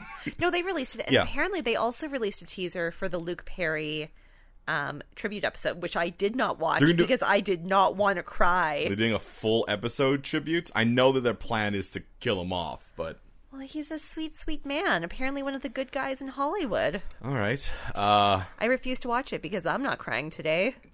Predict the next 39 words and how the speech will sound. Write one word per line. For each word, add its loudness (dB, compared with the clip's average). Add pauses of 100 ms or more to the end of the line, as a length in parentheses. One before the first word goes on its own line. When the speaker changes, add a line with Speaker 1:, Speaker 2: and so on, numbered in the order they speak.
Speaker 1:
It's 4
fine. 4
I 8
don't 8
wa-, 6
we 2
don't 0
need 2
to 4
watch 0
that 0
one. -2
But 2
I 4
thought -2
what -2
we 0
would -4
do -4 (300)
before 2
we 2
got 2
into -6
the -4
O -6
C, -8
even -6
though -4
we -8
do -6
have -10
to -12
get -8
into -12
it -12
soon, -10 (280)
um, 0
we 0
would -2